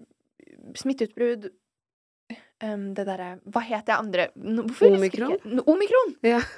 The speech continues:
Speaker 1: Omikron kom, og så da måtte jeg avlyse. Det var liksom bare sånne der ting hele tiden. Så når jeg endelig da fikk dratt, så var det jo så morsomt, fordi da, ehm,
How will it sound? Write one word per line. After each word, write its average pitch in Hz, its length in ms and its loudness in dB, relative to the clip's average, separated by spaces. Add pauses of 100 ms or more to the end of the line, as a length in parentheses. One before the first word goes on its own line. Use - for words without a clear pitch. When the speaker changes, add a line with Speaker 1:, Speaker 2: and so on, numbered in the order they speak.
Speaker 1:
Omikron 285 600 4
kom, 330 300 4 (760)
og 285 100 -2
så 277 120 -4
da 247 100 0
måtte 240 180 -4
jeg 233 140 0
avlyse. 233 420 -4
Det 254 80 -4
var 269 100 0
liksom 262 220 -6
bare 240 160 -8
sånne 220 280 -10
der 185 120 -10
ting 220 200 -8
hele 220 420 -6
tiden. 220 320 -2 (920)
Så 240 160 -4
når 240 160 0
jeg 240 160 0
endelig 202 260 -6
da 196 160 0
fikk 208 160 -12
dratt, 294 320 4
så 233 240 2
var 196 140 4
det 196 100 -4
jo 196 80 -12
så 196 160 -2
morsomt, 185 380 -8
fordi 185 180 0
da, 180 140 4 (580)
ehm, 185 1080 -2